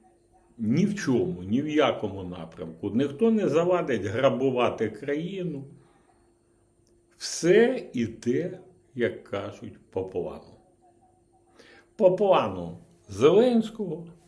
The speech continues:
його друзів-глобалістів, ліволібералів. Ви ж подивіться, Європа ж нічого не помічає. Суд не призначають, не помічають. Права людини порушують, не помічають.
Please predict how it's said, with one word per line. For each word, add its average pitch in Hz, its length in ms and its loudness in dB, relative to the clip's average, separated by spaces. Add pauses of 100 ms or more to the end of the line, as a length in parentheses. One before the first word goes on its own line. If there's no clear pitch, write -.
(100)
його 131 640 4 (440)
друзів-глобалістів, 135 1800 2 (480)
ліволібералів. 120 1080 2
Ви 127 180 2
ж 135 80 -10
подивіться, 143 540 -4
Європа 104 560 -4
ж - 100 -16
нічого 123 360 -4
не 143 140 -2
помічає. 160 720 -6 (2000)
Суд 226 300 0
не 120 80 2
призначають, 92 1080 -6 (640)
не 98 180 -6
помічають. 139 840 -4 (580)
Права 220 380 6
людини 233 580 4
порушують, 87 840 -6
не 95 160 -8
помічають. 135 920 -6